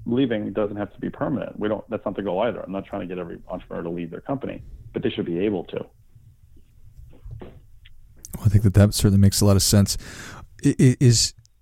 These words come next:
Speaker 2: do you have a sense of what percentage of time on average, uh, the entrepreneur is doing stuff that they shouldn't really be doing?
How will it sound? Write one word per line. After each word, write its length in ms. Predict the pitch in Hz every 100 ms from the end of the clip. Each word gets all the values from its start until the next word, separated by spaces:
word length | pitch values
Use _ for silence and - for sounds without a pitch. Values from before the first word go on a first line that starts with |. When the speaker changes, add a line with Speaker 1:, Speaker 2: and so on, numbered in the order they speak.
| _ - _ _ _ _ _ _ _ -
Speaker 2:
do 240 | - - 147
you 40 |
have 60 | 135
a 40 |
sense 380 | - 131 135 -
of 500 | - 120 113 110 - -
what 320 | 110 113 -
percentage 540 | 113 - 104 104 101
of 100 | 101
time 380 | - 101 98 104 101
on 320 | 95 92 - -
average, 760 | 98 95 101 101 104 113 - - - _ _ _ _ _ _ -
uh, 220 | 92 90 - 135 151
the 360 | 196 95 92 92
entrepreneur 800 | 92 92 - - 92 92 92 92 -
is 260 | 90 87
doing 340 | - 95 92 98
stuff 300 | - 95 -
that 140 | -
they 120 | 90
shouldn't 300 | 90 101 90
really 200 | 90 87
be 100 | 87
doing? 320 | 85 87 90